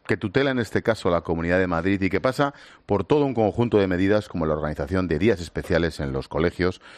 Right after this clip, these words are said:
como bienvenidas, final de curso, lectura, otras actividades entre padres e hijos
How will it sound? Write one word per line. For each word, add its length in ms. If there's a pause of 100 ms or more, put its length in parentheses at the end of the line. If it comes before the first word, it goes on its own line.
(280)
como 180
bienvenidas, 760
final 280
de 100
curso, 480 (220)
lectura, 680 (360)
otras 200
actividades 500
entre 140
padres 300
e 80
hijos 320